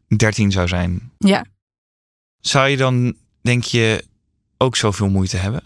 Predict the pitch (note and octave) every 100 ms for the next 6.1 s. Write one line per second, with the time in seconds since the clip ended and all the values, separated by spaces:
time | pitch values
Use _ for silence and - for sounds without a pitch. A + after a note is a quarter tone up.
0 | _ _ _ _ _ _ _ G#3 F3 A#3+
1 | C4 - _ _ _ _ _ - - G#3+
2 | G#3 C4 B3+ G3+ A#3 B3 G#3 A#3 A#3+ A3
3 | G#3 G#3+ G#3+ G3+ G3 F#3 F3 F3 F3 F3
4 | A3 A#3 A3 G#3+ - A3 G3+ G3+ G3 -
5 | - G#3 F#3+ F3 D#3+ E3+ E3+ - E3 E3+